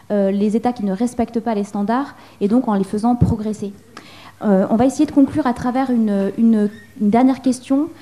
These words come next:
euh, plus optimiste. Euh, c'est quelqu'un dans la salle qui vous demande, euh,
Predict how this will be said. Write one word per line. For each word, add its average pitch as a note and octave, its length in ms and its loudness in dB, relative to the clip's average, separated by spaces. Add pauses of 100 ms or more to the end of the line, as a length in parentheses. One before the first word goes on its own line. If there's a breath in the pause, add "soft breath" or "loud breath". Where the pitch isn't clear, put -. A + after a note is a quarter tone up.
(300 loud breath)
euh, F#3+ 320 -2
plus C#4 320 0
optimiste. D4 720 0 (380 loud breath)
Euh, F#3+ 800 -4 (220)
c'est - 160 -20
quelqu'un A3+ 240 2
dans B3+ 140 2
la A3+ 80 2
salle C#4 160 -4
qui C4+ 120 -4
vous A3+ 120 -2
demande, B3 500 2 (100)
euh, G#3+ 180 -2